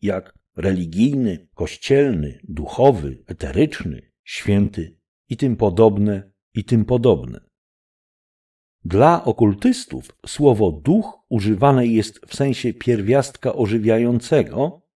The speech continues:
które to określenie niesie ze sobą ideę mocy, żyjącej energii, mistycznej siły i tym podobne. I okultyści wiedzą, że to, co znają jako duchową moc,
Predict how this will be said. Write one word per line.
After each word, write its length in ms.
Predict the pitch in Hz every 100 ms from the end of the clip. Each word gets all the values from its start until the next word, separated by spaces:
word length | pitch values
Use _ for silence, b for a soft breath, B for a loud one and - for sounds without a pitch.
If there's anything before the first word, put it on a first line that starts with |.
| -
które 340 | - 165 147
to 200 | - 107
określenie 640 | 107 113 107 131 147 127 98
niesie 500 | 92 123 147 143 113
ze 160 | 104
sobą 460 | - 120 110 107 -
ideę 340 | 101 101 98
mocy, 800 | 90 80 90 104 - - 147 - _ _
żyjącej 580 | - 98 107 101 92 87
energii, 760 | 95 82 98 110 104 113 117 _ _ _
mistycznej 600 | 87 92 - 104 - 82
siły 540 | 69 - 107 101 101 _ _ _ _
i 80 | 104
tym 200 | 127 113
podobne. 600 | 139 139 147 82 60 - _ _ _ _ _ -
I 240 | 135 139
okultyści 680 | - - 143 127 226 - 135
wiedzą, 480 | 135 233 - 76 76 -
że 160 | 92
to, 560 | 92 - - - - _ _ _ -
co 160 | 117
znają 420 | 92 107 127 117 104
jako 440 | 101 101 95 90
duchową 640 | 78 85 - 226 107 73
moc, 440 | 78 85 147 -